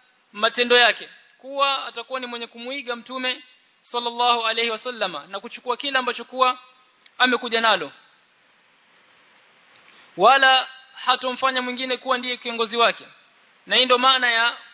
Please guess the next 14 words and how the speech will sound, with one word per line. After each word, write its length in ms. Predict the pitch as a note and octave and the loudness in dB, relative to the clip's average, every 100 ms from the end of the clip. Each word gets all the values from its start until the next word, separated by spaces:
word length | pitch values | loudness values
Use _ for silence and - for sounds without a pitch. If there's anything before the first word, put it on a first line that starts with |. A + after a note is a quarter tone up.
| - - | -20 -14
shahadatu 720 | - A3+ A3 B3+ B3 A3+ A3+ | -8 -2 2 2 2 -2 -4
anna 320 | A#3 B3+ A#3 | -6 -6 -6
Muhammadar 580 | A3 G#3+ B3 A#3+ A3+ B3+ | -10 -6 -6 -6 -6 -4
Rasulullah, 580 | A3+ G#3+ A3+ G3+ G3 D3 _ _ _ _ _ | -6 -8 -12 -10 -8 -8 _ _ _ _ _
kuwa 300 | B3 B3+ B3 | -4 2 6
yeye 560 | B3+ C4 C4 C4 C4 - _ _ _ _ _ | 6 4 2 0 -4 -10 _ _ _ _ _
atamfanya 540 | A3 A3+ A3+ A#3+ A#3 A#3 | -18 -14 -12 -8 -8 -8
Mtume 320 | A3 C4+ B3 | -12 -10 -10
kuwa 300 | B3 C4 A#3+ | -8 -4 -4
ni 220 | A#3 A3+ - _ _ _ _ | -4 -10 -14 _ _ _ _
rasulun 800 | - G#3 - C4+ C4+ A#3+ A3 D#3+ D3 _ _ _ _ _ _ _ _ | -8 -8 -8 -8 -6 -6 -8 -10 _ _ _ _ _ _ _ _ _
yusaddaq 680 | G3+ G3+ B3+ C4 G#3+ B3+ C4+ | -10 -2 0 0 2 2 2
wala 300 | C4 A#3+ B3+ | 0 -2 0
yukadhab 500 | A#3+ A#3 B3 G3+ F#3+ | 0 -2 -8 -6 -8